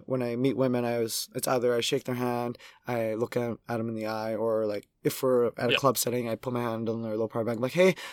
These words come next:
Speaker 1: how's it going? Blah, blah, blah. It's nice to meet you." And li-, it's, it's not to be, it's not meant to be sexual any way possible. It's just, you know, just
Speaker 2: Yeah. Authoritative. Yeah.
Speaker 1: just, yeah, just the polite way to do it, right? 'Cause there's a lot of dickish guys who would just grab a girl and pull 'em in. No, like,
Speaker 2: Yeah.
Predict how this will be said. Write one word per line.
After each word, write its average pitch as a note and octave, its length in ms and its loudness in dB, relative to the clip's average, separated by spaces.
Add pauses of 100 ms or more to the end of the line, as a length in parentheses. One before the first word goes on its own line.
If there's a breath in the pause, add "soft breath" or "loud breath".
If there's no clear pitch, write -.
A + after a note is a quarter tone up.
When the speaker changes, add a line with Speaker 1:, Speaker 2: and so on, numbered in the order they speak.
Speaker 1:
how's E3 180 6
it - 20 -6
going? D#3+ 240 10
Blah, D3 100 8
blah, C#3 80 6
blah. D3 160 10
It's - 140 6
nice C#3+ 160 4
to D3+ 60 0
meet C#3+ 200 0
you." C3+ 220 4 (300 loud breath)
And C3+ 280 -2
li-, E3 120 6
it's, - 320 4 (240 loud breath)
it's - 180 0
not E3+ 200 8
to - 60 6
be, F3+ 440 2 (120)
it's - 140 -4
not E3 140 6
meant D#3+ 140 2
to D3 80 -2
be D3+ 100 8
sexual C3+ 840 4
any C#3+ 160 0
way C3 120 -2
possible. C3 420 0
It's D#3+ 120 0
just, - 260 0 (420)
you C3 80 -8
know, B2 220 -6 (260)
just - 220 -6
Speaker 2:
Yeah. - 60 -20 (680)
Authoritative. - 560 -2
Yeah. C3 100 -4
Speaker 1:
just, - 220 0 (160 loud breath)
yeah, F#3 160 10
just - 180 2
the - 60 -10
polite G3 240 8
way G3+ 80 12
to F#3 80 6
do D#3 120 8
it, - 100 4
right? D#3 240 6 (320 loud breath)
'Cause C3+ 160 4
there's D3+ 120 10
a - 60 6
lot E3+ 180 12
of D3+ 80 6
dickish D3 360 4
guys C3+ 300 6
who C#3 80 2
would B2 80 0
just C3 140 2
grab C#3+ 200 8
a - 20 6
girl D3 160 6
and B2+ 100 4
pull C3 140 4
'em B2 80 2
in. A2+ 200 -2
No, D3 200 8
like, A2 380 -6
Speaker 2:
Yeah. - 80 -10